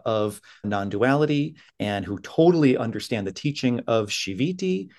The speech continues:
they say, "Yeah, I can totally see God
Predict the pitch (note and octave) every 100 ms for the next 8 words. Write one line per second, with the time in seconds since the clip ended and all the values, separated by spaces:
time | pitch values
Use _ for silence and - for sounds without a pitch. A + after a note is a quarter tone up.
0 | - G#2+ - B2 G#2+ G#2 A2+ F#3+ - D#3
1 | A#2 D3+ D#3 B2 - G#3 G#3 F3 C#3+ -
2 | F3 E3+ D3 D3 C#3+ D3